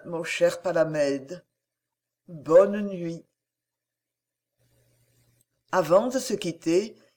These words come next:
ils se regardent une fois encore. La comtesse lit dans les yeux de son ami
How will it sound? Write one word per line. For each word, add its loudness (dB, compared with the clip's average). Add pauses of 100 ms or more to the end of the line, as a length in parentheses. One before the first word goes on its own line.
ils -2
se 2
regardent 2 (100)
une -4
fois 0
encore. -8 (1300)
La 2
comtesse 4
lit 0
dans 2
les 0
yeux -2
de -4
son -4
ami -2